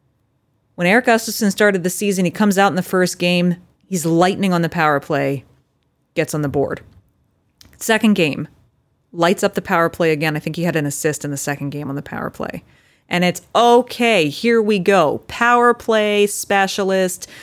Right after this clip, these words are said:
uh, you know, puck moving, uh, uh, producing defenseman, great." And then he fell off the face of the earth and then began the rotation of,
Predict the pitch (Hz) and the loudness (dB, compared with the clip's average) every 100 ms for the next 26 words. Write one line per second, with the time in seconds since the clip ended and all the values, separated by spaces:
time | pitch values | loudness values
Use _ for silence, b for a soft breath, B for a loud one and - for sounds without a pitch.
0 | B B - - 98 - 85 170 160 139 | B B -4 -2 -2 -6 -10 -4 -4 -6
1 | - 247 240 226 208 208 202 - 147 90 | -6 -4 0 2 2 2 0 -2 -2 -2
2 | - - - - 95 - - 190 156 240 | -10 -20 -16 -4 -4 -4 -2 -2 0 0
3 | - 220 208 - - 175 175 175 170 156 | 0 0 0 -2 -2 -2 -2 -2 -4 -4
4 | 180 190 - - - 180 175 214 226 226 | 0 0 0 -6 -2 2 4 2 2 0
5 | 190 190 180 185 180 175 - 156 147 156 | -2 -6 -4 0 0 -2 -4 -4 -4 -6
6 | 147 113 - 156 175 180 185 175 160 175 | -6 -6 -6 -2 0 0 0 0 -2 0
7 | 170 165 160 151 165 160 - 160 151 143 | 0 0 -2 -2 0 0 0 -2 -2 -4
8 | 139 135 | -4 -6